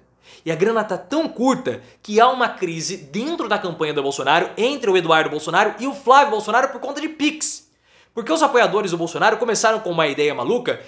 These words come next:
de fazer o seguinte, "Olha, vamos doar cada um um real pra campanha do Bolsonaro, porque assim a gente consegue, com o comprovante, ter uma espécie de apuração paralela da contagem dos votos." Uma ideia que não tem sentido nenhum, isso não tem validade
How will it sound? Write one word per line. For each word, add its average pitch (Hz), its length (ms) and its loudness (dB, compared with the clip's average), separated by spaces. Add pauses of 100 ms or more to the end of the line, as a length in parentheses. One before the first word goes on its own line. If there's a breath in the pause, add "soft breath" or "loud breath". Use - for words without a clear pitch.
(140)
de 233 100 -10
fazer 247 260 2
o 240 40 -2
seguinte, 214 260 -2
"Olha, 254 180 6
vamos 311 340 0
doar 214 320 6
cada 214 220 2
um 220 260 -2
um 302 160 -6
real 220 300 2
pra 165 140 -4
campanha 160 260 -2
do 151 60 -8
Bolsonaro, 143 520 0 (240 loud breath)
porque 277 200 -4
assim 285 320 2
a - 20 0
gente 247 180 -4
consegue, 196 420 -2
com 285 220 0
o - 40 -4
comprovante, 190 840 0 (180 loud breath)
ter 285 80 2
uma 285 160 6
espécie 247 560 2
de 202 600 -2 (100)
apuração 254 540 2
paralela 226 840 4 (100)
da 196 160 0
contagem 190 480 0
dos 156 140 -4
votos." 135 440 0 (320 soft breath)
Uma 330 120 4
ideia 202 200 4
que - 80 -8
não 247 140 -4
tem 208 280 0
sentido 202 360 -6
nenhum, 226 320 0
isso 196 160 -4
não 220 120 -2
tem 208 280 0
validade 170 760 2